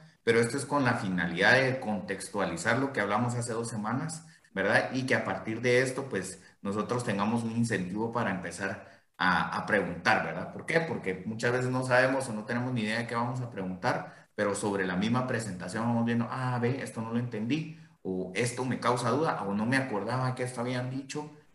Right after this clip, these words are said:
eh, vamos a preguntar sobre esto", ¿verdad? Y, pues, con, con toda la disponibilidad,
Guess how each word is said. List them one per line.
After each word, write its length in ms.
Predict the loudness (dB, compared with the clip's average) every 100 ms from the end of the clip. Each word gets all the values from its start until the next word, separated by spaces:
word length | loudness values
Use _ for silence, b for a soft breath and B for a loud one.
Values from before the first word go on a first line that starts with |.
| _
eh, 200 | -4 -4 -2
vamos 260 | -2 -2
a 100 | -4
preguntar 380 | -6 -6 -8 -8
sobre 320 | -6 -4 -2
esto", 260 | -2 -6 -12
¿verdad? 500 | -8 -6 -6 -10 -20 _ -2
Y, 500 | 2 2 2 0 0
pues, 300 | 0 0 -6
con, 440 | -2 0 0 -2
con 180 | -2 4
toda 180 | 6 8
la 100 | 6
disponibilidad, 1080 | 6 2 0 2 2 4 4 4 -4 -14